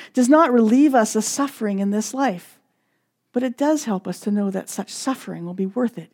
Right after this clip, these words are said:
in the end. Consider Revelation seven, verses fifteen to seventeen. "Therefore, they are before the throne of God and serve him day and night in his temple. And he who sits on the throne will shelter them with his presence.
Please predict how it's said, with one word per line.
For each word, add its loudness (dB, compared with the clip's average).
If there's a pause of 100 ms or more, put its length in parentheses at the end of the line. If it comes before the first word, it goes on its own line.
in -10
the -10
end. -10 (760)
Consider 0
Revelation 2
seven, -2
verses -4 (100)
fifteen -6
to -8
seventeen. -6 (960)
"Therefore, 2 (340)
they 6
are 6
before 4
the 2
throne 0
of -6
God 0
and -4
serve -4
him 0
day 4
and 4
night 0
in -10
his -8
temple. -8 (760)
And 2
he 6
who 6
sits 0
on 4
the 2
throne -4
will 0
shelter -2
them -8
with -6
his -6
presence. -12